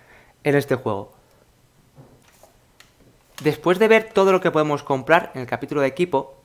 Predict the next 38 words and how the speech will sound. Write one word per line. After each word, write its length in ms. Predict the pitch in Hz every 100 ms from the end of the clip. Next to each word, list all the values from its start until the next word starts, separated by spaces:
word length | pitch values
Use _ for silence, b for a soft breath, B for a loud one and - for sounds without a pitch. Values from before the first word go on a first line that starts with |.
| _
y 100 | 143
dentro 240 | 139 160 135
de 60 |
este 180 | 135 147
mismo 220 | 143 143
capítulo, 460 | 135 135 170 147 139 B B B -
nos 140 | 131
viene 180 | 175 220
estilos 380 | - - 180 143
de 120 | 127
vida. 280 | 110 95 - _ _ _ _ _ -
Estilos 380 | - 180 202 220
de 80 | 202
vida 300 | 214 214 196
es, 180 | 220 220 b b b b -
eh, 160 | 143
cada 240 | 143 131 127
personaje 340 | 135 143 175
tiene 160 | 156 151
una 220 | 147 143
clase 220 | 143 151
social 420 | - 165 208 220 - b b _
y 260 | 226 233 -
depende, 640 | 147 - 208 147 113 - _
eh, 640 | 135 123 120 117 113 113 - _ _
cuando 200 | - 123
se 100 | 123
relaciona 380 | 127 120 117 165
con 80 | 175
otros 220 | 175 165
personajes, 560 | - 160 170 180 123 - -
eh, 460 | 120 117 113 107 107
la 120 | 113
clase 240 | 147 156
social 240 | 160 156 156
de 60 |
ese 120 | 135 -
personaje 460 | 160 175 175 185